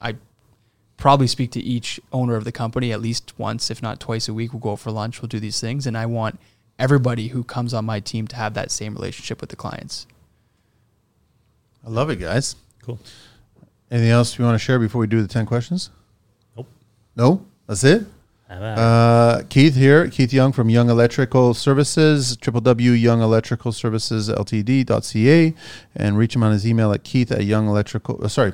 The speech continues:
Speaker 2: Young
Speaker 3: Keith at young electric L T D dot C A.
Speaker 2: That's it. There you go. I'm getting older, man. I can't see any of these. Uh, I G is Young Electric underscore,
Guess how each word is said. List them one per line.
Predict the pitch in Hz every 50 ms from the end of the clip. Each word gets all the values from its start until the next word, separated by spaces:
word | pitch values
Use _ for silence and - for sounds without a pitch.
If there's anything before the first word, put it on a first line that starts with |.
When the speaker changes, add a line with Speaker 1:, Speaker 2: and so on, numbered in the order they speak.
| 113 110
Speaker 2:
Young | 107 101 104 117 123 131 139 139 131 127 135 _ _ _ _ _ _ _ -
Speaker 3:
Keith | - 151 143 - -
at | 120 110 104
young | 95 110 117 123 123
electric | 113 110 113 110 - - 120 110 - - - _ _ -
L | 123 113 113 101
T | - - 120 110
D | 98 107 104 101 101 98 - _ _ _ -
dot | - - - -
C | - - -
A. | - -
Speaker 2:
That's | - 113 120 113 - - -
it. | 87 95 117 - _ _ _ _ _ _ _ _ -
There | - -
you | 95 98
go. | 95 107 104 110 123
I'm | 135 123 123
getting | 127 147 - - 95
older, | 101 104 95 90 87
man. | 87 87 90 95
I | 107
can't | - - 107 101 -
see | - 110
any | 104 98 92 85
of | 82
these. | 95 95
Uh, | - 113 123 123 123 123 123 123 123 117
I | - 139 147
G | 143 127 143 151
is | 143 120 107 107
Young | 113 127 135 135 131
Electric | 127 120 120 123 - - 135 117 107
underscore, | 110 107 107 104 98 - - - 113 117 120 135 160 180